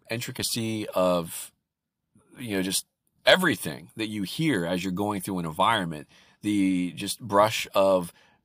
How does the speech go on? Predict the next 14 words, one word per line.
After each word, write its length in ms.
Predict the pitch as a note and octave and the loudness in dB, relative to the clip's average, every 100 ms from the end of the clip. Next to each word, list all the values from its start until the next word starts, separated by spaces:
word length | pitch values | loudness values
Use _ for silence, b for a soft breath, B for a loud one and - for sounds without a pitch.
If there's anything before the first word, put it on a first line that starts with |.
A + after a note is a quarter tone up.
| G2 | -6
grass 640 | G2+ G#2 G2 E2+ - - - | 4 6 6 4 0 -4 -4
against 380 | G2 G#2 F2+ | -2 -2 -4
Cal 440 | - A2 G2+ F#2 F2+ | -2 2 4 4 2
as 140 | F2 | 0
he's 160 | F#2 F#2 | -4 -4
going 300 | G2 F#2 E2+ | -2 -2 -4
through, 400 | - G#2 G2 F2 | -6 -2 -2 2
that 220 | G2 G2+ | 0 0
hum 540 | - - G#2+ G#2+ F2 | -2 0 4 4 4
of 200 | E2+ F#2 | 2 0
a 60 | F2+ | 0
lightsaber 800 | E2+ F#2+ F#2+ - F2 E2 E2 D#2 b b b | -2 -2 -2 -4 -4 -4 -4 -6 b b b
is 260 | G2+ G2+ F2 | 0 2 2
just 440 | G2 F#2 - - | 2 2 0 -8